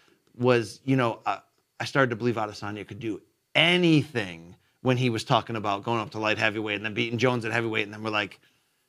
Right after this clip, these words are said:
"Maybe he is the special one," you know? And, and, and, and then to see him get humbled by Blachowicz, it was like, okay. Um,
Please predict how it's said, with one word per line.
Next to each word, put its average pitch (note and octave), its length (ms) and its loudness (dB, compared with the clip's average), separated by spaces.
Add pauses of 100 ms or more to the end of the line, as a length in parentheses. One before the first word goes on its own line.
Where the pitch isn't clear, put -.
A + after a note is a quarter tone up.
(440)
"Maybe A#2 240 -6
he G2 140 -10
is A2 180 -4
the - 100 -20
special - 420 -12
one," D#2+ 220 -14
you A2+ 100 -8
know? B2 140 2
And, C#3 120 4
and, D3 200 0
and, C#3+ 180 -2
and D3 280 2
then D#3 100 6
to C3+ 60 4
see E3 200 0
him E3 140 4
get C3+ 160 2
humbled C3+ 280 0
by A2+ 240 -6 (140)
Blachowicz, B2 680 0
it B2 40 -4
was A2 140 -6
like, G#2+ 240 -6
okay. F#2+ 480 -10 (420)
Um, B2 460 2